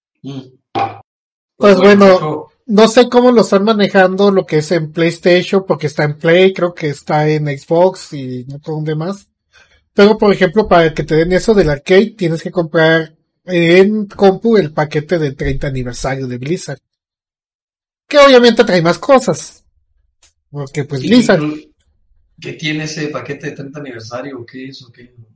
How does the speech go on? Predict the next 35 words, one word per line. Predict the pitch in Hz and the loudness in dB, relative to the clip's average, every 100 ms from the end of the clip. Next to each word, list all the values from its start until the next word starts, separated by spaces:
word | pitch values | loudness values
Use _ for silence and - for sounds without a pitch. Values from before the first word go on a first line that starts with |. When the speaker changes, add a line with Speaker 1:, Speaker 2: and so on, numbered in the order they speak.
| _ _ _ | _ _ _
Speaker 2:
Es | 185 185 | -4 0
que | 214 | 4
hay | 208 202 _ | 4 2 _
tres | - 175 170 | -2 0 0
paquetes. | 220 196 202 196 151 - - - - _ _ _ _ _ _ _ _ _ _ _ _ - - - - - - - _ - _ _ _ _ | -2 0 0 0 -6 -10 -18 -20 -20 _ _ _ _ _ _ _ _ _ _ _ _ -20 -20 -20 -20 -20 -20 -20 _ -20 _ _ _ _
El | 185 170 | -4 2
paquete | 190 214 208 233 | 2 2 4 4
normal | 196 170 214 240 262 254 | 4 2 6 6 6 2
trae | 190 190 208 226 226 233 240 175 | 2 6 6 6 6 4 2 -2
el | 160 | -2
Arcade | 151 175 175 | -2 -2 0
Collection. | 196 202 233 262 269 269 _ _ _ _ _ _ | 2 2 2 0 -2 -4 _ _ _ _ _ _
Speaker 1:
Ajá. | 120 110 131 175 - | -16 -8 -6 -4 2
Speaker 2:
Trae | 196 | 6
una | 190 190 | 6 4
mascota | 170 - 170 175 156 | 0 0 0 2 2
de | 147 | 2
WoW, | 165 208 226 | 4 4 2
porque | 185 143 135 | -2 -6 -8
sí, | - 196 | -2 0
WoW | 185 165 | 2 2
va | 165 | 2
a | 143 | -4
seguir. | 147 160 202 226 | -4 0 0 0
De | 226 151 | -2 -2
hecho, | 185 160 | 0 0
cuando | 156 139 127 | -2 -8 -10
anunciaron | 143 127 147 156 | -14 -6 -4 -2
la | 143 | -4
nueva | 143 | -6
expansión, | 143 - 131 190 | -8 -12 -6 -4
ahorita | 156 117 127 | -4 -8 -10
hablamos | 123 123 135 | -10 -10 -4
de | |
Speaker 1:
WoW | 147 | -2